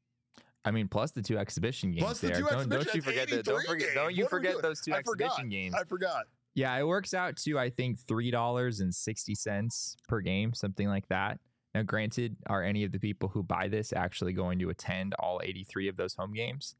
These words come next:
Speaker 1: Probably not.
Speaker 2: Yeah.
Speaker 1: I'm gonna guess, probably not.
Speaker 2: Yeah.
Speaker 1: Um,
Speaker 2: There's some downside to it, for sure. It's
Speaker 1: but
Speaker 2: definitely
Speaker 1: if
Speaker 2: not the same as
Speaker 1: you
Speaker 2: having a ticket, right? But it's still a pretty good deal. I like the way they set it up.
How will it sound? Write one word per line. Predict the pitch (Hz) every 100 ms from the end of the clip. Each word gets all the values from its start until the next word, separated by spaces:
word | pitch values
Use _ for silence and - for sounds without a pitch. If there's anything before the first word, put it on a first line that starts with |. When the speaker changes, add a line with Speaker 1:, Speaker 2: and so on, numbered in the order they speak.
| _ _ _ _ -
Speaker 1:
Probably | 392 294 113 104
not. | 90 101 196 _
Speaker 2:
Yeah. | 160
Speaker 1:
I'm | 165
gonna | 113
guess, | 107 123 -
probably | - 113 104
not. | 98 131 -
Speaker 2:
Yeah. | 185 160 120 -
Speaker 1:
Um, | 123 131 127 127
Speaker 2:
There's | 120 196
some | 233
downside | 165 151 139 143 135
to | 131 151
it, | 156
for | 156
sure. | - 131
It's | 139
Speaker 1:
but | 147
Speaker 2:
definitely | 151 175
Speaker 1:
if | 180
Speaker 2:
not | 143
the | 185 190
same | 190 190
as | 185
Speaker 1:
you |
Speaker 2:
having | 180 135 135
a |
ticket, | 127 147 165 175
right? | 135 151 165
But | 135 143
it's | 135
still | - 185 175
a |
pretty | 127 165 156
good | 147
deal. | 120 147 120
I | 139
like | 202 247
the | 175
way | 165
they | 139 131
set | - 123
it | 101
up. | -